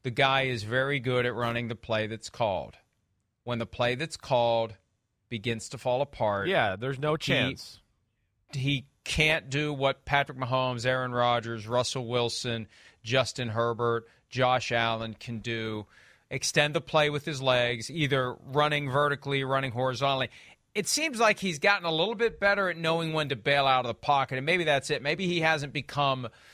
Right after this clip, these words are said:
Speaker 1: physically more adept at running away from pressure. He just bails out more quickly and tries to make something happen.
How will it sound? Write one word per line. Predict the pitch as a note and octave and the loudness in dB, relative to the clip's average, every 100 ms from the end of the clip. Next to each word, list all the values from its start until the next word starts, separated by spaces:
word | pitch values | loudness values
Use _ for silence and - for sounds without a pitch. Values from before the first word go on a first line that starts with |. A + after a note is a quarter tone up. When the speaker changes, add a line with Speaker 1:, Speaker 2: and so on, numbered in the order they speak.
| - _ _ | -20 _ _
Speaker 1:
physically | - A#3 F#3 E3 E3+ | -2 0 0 0 -2
more | D3+ D3 | 2 2
adept | C3 A2 D3 C#3 - | 2 2 4 4 0
at | C#3 | -2
running | D3 C#3+ | 0 0
away | C3 B2+ B2+ | -2 0 0
from | - A2 | -2 -10
pressure. | - - F3+ - C#3 | -2 2 2 0 -4
He | A2 C#3+ | -4 -4
just | B2+ A#2 - | -4 -6 -4
bails | - D3+ C#3 B2+ | 0 2 2 2
out | C#3 C3 | 2 2
more | B2+ B2 | 0 -4
quickly | G#2+ - F3 D#3+ - B2 | -4 -6 -4 -4 -4 -4
and | A2+ G#2 | -4 -6
tries | - D3+ D3 C#3+ C#3 | 0 4 4 2 -2
to | - | -6
make | C3 B2 | -4 -2
something | - C3+ A#2 A#2 | -2 -4 -4 -6
happen. | G2+ - C3+ C3 B2+ A2+ | -8 2 2 2 -2 -4